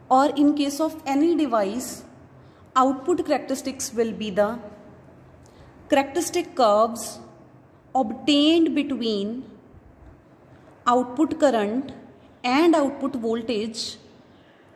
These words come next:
at constant input current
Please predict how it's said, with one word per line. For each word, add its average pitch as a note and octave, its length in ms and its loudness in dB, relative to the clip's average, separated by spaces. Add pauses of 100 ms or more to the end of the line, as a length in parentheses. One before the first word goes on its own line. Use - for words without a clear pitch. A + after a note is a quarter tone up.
(520)
at D4 500 0
constant D#4 720 2 (1600)
input B3+ 440 2
current A#3 460 0